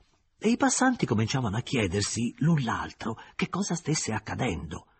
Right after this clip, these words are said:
Un gruppo, quello dei più giovani e spensierati, sosteneva che si trattasse di un matrimonio e che Harris era lo sposo, mentre i più anziani e riflessivi tra la popolazione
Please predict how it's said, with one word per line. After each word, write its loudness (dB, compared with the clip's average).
Un 4
gruppo, 2
quello -8
dei -4
più -4
giovani 0
e -4
spensierati, -4
sosteneva 0
che -6
si -2
trattasse -4
di -4
un -4
matrimonio -2
e 2
che 2
Harris -2
era 0
lo -2
sposo, -2
mentre 2
i 2
più 2
anziani 0
e -4
riflessivi 2
tra 0
la -4
popolazione 0